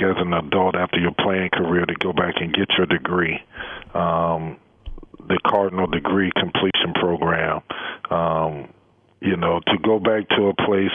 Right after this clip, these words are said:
where you have so many former players that are your brothers, to go back, back to a place where, um, you were so embraced in the community, and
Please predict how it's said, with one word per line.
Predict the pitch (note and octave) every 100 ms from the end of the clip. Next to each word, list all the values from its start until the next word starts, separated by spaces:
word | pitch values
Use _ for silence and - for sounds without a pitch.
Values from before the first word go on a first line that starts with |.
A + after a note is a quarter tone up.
| -
where | F#2+ F#2 F#2 F2+ F#2 - - - - - - - -
you | G#2
have | G2+ F#2+ F2 F2+ -
so | A#2 G#2+
many | G#2 G2+ F#2+ F2+ E2 - - _ _ _ _ _ - - -
former | G#2 G2 F#2
players | - G2 F#2+ F#2 F2+ -
that | F#2
are | F2+
your | E2 E2
brothers, | D#2 F#2+ D#2 E2 D#2+ - - - - - - - -
to | F2+
go | A2 G#2+
back, | A2 A2 G#2 - -
back | A2 G2+
to | - G#2
a | F#2+
place | - G2+ F#2+ F2+ F2+
where, | F#2+ F#2 F2+ F2+ F2 - - - - - - F#2+
um, | F2+ F2 E2+ E2+ E2 - _ -
you | - G#2
were | F#2 F#2 F2+ -
so | G#2+ G#2 G2
embraced | F#2 F2+ G2 F#2+ F#2 F2+ - - _ _
in | F#2+ F2+
the | F2
community, | F#2+ F2+ F#2 F2+ E2+ D#2+ F2 - _ _ _ - - -
and | - F2+ F2 F2+ E2+ E2+ D#2+